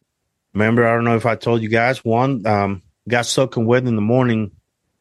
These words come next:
I was really cold, so I started walking, came across this thicket,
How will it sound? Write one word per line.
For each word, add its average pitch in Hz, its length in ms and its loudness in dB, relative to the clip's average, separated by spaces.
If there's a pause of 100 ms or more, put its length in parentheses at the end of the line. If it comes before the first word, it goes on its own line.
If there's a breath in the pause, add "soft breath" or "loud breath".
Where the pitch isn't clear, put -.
(420)
I 104 60 2
was 110 140 2
really 127 160 2
cold, 120 360 2
so - 120 -2
I 107 40 2
started 117 280 0
walking, 120 540 0
came 127 200 -2
across 120 260 0
this 113 160 -6
thicket, 120 400 -2